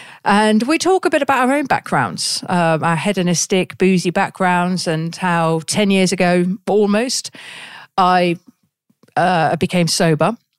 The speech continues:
Five years ago, almost to the day of recording, um, Dawn became sober for different reasons, with very different stories.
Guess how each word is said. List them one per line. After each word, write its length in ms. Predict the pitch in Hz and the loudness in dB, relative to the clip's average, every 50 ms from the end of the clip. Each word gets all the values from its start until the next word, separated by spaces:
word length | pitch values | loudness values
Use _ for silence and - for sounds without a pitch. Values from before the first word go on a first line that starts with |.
| _ _ _ - - - | _ _ _ -20 -18 -16
Five 380 | - - - 214 214 220 214 196 | -6 0 2 2 4 4 4 4
years 240 | 202 190 190 185 - | 4 2 2 2 0
ago, 300 | 185 185 170 175 190 - | 0 2 2 2 2 2
almost 380 | - 196 196 190 185 175 - - | 2 2 2 2 2 2 0 0
to 60 | - 180 | 0 0
the 100 | 165 165 | 0 0
day 200 | - 170 165 160 | 0 0 0 0
of 100 | 151 - | -2 -4
recording, 580 | 135 - - 180 170 165 165 170 185 214 233 - | -6 -4 -2 0 0 0 0 -2 -2 -4 -6 -6
um, 400 | - - 135 123 147 143 143 143 - - | -2 0 0 0 0 0 -2 -4 -6 -4
Dawn 300 | - 180 175 175 170 160 | -2 0 2 2 2 0
became 320 | 160 156 - 175 165 165 | -2 -2 -2 0 -2 0
sober 400 | 156 - - 175 156 160 160 220 233 | -2 -2 -2 0 0 0 0 -2 -4
for 120 | - - | -4 -2
different 280 | 349 370 339 - 247 190 | -2 0 0 0 0 0
reasons, 380 | 185 180 185 190 208 202 190 | 2 2 2 2 2 0 0
with 100 | - 170 | -2 -2
very 220 | 160 220 233 226 226 | 0 0 2 2 0
different 260 | 214 - - - - | 0 -4 -6 -6 -8
stories. 600 | - - - 165 156 151 151 151 151 156 - - | -6 -2 0 0 2 2 2 0 0 -2 -6 -10